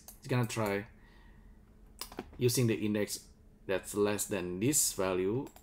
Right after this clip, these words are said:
and then compare it with index that's greater than this value,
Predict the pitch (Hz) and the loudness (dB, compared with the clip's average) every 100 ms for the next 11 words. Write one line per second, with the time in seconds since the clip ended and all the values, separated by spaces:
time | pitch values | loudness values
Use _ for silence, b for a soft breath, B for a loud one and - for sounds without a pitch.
0 | - - - 95 92 90 87 101 - - | -20 -20 -8 -6 -4 -4 -8 -12 -14 -6
1 | 104 95 107 104 98 98 90 - - - | -6 -2 0 2 0 -2 -4 -8 -20 -20
2 | - - 110 104 98 - 90 87 - - | -20 -6 -2 0 0 -2 -4 -4 -8 -10
3 | - - 101 104 101 92 90 143 151 101 | -10 0 2 2 0 -2 0 0 0 0
4 | 92 95 98 | 0 0 -2